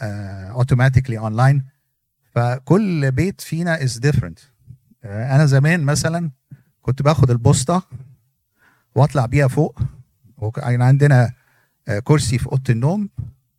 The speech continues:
بحطها على جنب واقعد اراجع البوسطه، وبعدين انزل بالورق تاني اللي انا مش عايزه ارميه في الريسايكلينج. فطبعًا مع الوقت الواحد: "ايه ده، ايه تضييع الوقت؟ ايه بطلع ب-، ببوسطه وانزل بيها؟"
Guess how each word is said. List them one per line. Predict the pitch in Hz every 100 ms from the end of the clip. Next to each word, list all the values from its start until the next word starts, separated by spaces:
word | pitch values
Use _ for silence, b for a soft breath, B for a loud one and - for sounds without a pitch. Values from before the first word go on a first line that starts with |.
| _ _ _ _ _
بحطها | 120 135 135
على | 147 123
جنب | 143 185 190 - _ _ _ -
واقعد | 139 143
اراجع | 143 147
البوسطه، | 131 143 131 165 147 - _ -
وبعدين | 113 135
انزل | 160 160 135
بالورق | 127 127 135 143
تاني | - 135 131
اللي | 120
انا | 127
مش | 113 123
عايزه | 139 127
ارميه | 113 127
في | 143
الريسايكلينج. | 139 185 156 131 131 - _ _ _
فطبعًا | 120 131 147
مع | 131 131
الوقت | 131 120 131 - -
الواحد: | - 127 -
"ايه | 123
ده، | 110 101 101
ايه | 120
تضييع | - 101 107 95
الوقت؟ | 90 -
ايه | 123
بطلع | 120 113 107 98
ب-، | 131 - 135 _ _ _ _
ببوسطه | - 123 131 -
وانزل | 107 113 98
بيها؟" | 101 104 131